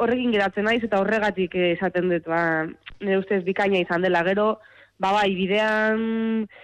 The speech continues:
ba, geratu nintzen, eh, ba, eh, munduko aioman, eh, hirurogeita hamar punto hirurako sailkatzeko, ba, oso denbora gutxira, Portugalen izan nintzen lasterketa baten ere, ba, bueno, eh, hobeto nahi nun egin,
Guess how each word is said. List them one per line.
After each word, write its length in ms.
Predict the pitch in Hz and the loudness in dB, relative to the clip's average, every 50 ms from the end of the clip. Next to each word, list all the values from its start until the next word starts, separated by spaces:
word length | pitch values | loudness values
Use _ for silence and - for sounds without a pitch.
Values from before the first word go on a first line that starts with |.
| - - - - - _ _ - _ _ - | -20 -20 -20 -20 -20 _ _ -20 _ _ -6
ba, 200 | 151 208 220 208 196 | -2 0 0 2 2
geratu 280 | 214 214 220 208 233 220 | 2 0 0 0 0 -2
nintzen, 540 | 226 226 220 - 233 226 226 226 226 220 208 | 0 -2 -2 0 0 0 2 2 2 0 0
eh, 280 | 202 202 202 202 202 196 | 0 2 2 2 2 2
ba, 460 | 196 196 190 190 185 185 185 185 185 185 - - - - - - | 2 2 2 2 2 2 0 0 -2 -2 -6 -10 -18 -20 -12 -6
eh, 560 | 208 202 190 185 180 180 180 180 180 180 185 | -4 -2 -2 0 0 0 0 0 0 0 0
munduko 380 | 190 190 196 202 208 220 214 226 | 0 -2 -2 -2 -2 0 0 0
aioman, 1160 | 220 226 220 214 214 214 214 208 208 202 202 202 202 202 202 196 196 202 202 202 202 202 - | 2 2 2 2 2 0 2 2 2 2 2 2 2 2 2 2 0 0 -2 -2 -2 -4 -4
eh, 680 | - 208 208 202 196 196 190 190 190 190 196 208 - - - - | -2 -2 0 2 2 2 2 2 2 2 0 0 -2 -6 -12 -16
hirurogeita 340 | - 208 202 208 202 214 214 | -8 -2 0 0 2 2 2
hamar 160 | 214 214 202 202 | 0 0 0 0
punto 240 | 214 220 208 220 208 | -2 -2 -2 0 0
hirurako 500 | 214 208 190 214 202 202 202 202 208 196 | 0 0 0 2 2 0 2 0 -2 -2
sailkatzeko, 640 | 220 202 202 - 208 196 - 220 196 - 202 202 196 | 0 -2 0 0 -2 -2 -2 -4 -2 0 2 2 4
ba, 140 | 190 190 190 | 4 4 2
oso 220 | 202 196 220 208 202 | 2 0 0 0 0
denbora 280 | 196 196 196 196 190 185 - | 0 0 0 0 0 0 0
gutxira, 640 | 196 190 - 262 262 247 233 233 233 233 226 226 226 | -2 -2 -2 -2 0 2 2 2 2 2 2 0 -2
Portugalen 460 | - 202 190 214 202 196 196 196 196 | -2 -4 -4 -2 0 0 0 0 0
izan 200 | 190 185 202 196 | -2 -2 -2 -2
nintzen 240 | 196 196 - 202 196 | -2 -2 -2 -2 -2
lasterketa 480 | 196 190 - 202 190 190 190 196 190 190 | -2 -2 -4 -4 -4 -4 -2 -2 -2 0
baten 160 | - 202 196 | 0 0 0
ere, 240 | 190 190 196 196 190 190 - - - - - - - - _ | 0 2 2 0 0 -2 -8 -16 -20 -20 -20 -20 -20 -18 _
ba, 140 | - 190 196 | -2 2 2
bueno, 320 | 202 214 214 208 196 190 190 | 4 4 4 4 4 4 4
eh, 440 | 190 190 190 190 190 190 185 185 185 | 4 2 2 2 2 2 0 0 0
hobeto 320 | - 208 214 220 220 233 | 0 0 0 0 0 0
nahi 140 | 226 214 214 | 0 2 2
nun 180 | 220 226 220 220 | 2 2 2 2
egin, 360 | 214 208 233 247 269 277 285 | 2 2 2 2 2 0 -2